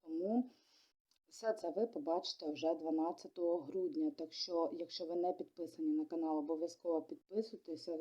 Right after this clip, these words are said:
ставте дзвіночок, щоб не пропустити наступні відео. Я думаю,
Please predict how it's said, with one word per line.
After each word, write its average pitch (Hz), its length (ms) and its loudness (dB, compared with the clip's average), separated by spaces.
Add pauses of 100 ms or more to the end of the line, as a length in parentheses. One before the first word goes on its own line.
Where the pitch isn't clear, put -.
ставте - 840 -4
дзвіночок, 170 680 0
щоб - 240 -6
не 156 100 0
пропустити 180 720 -4
наступні 170 580 -4
відео. 156 280 0
Я 180 220 4
думаю, 170 520 0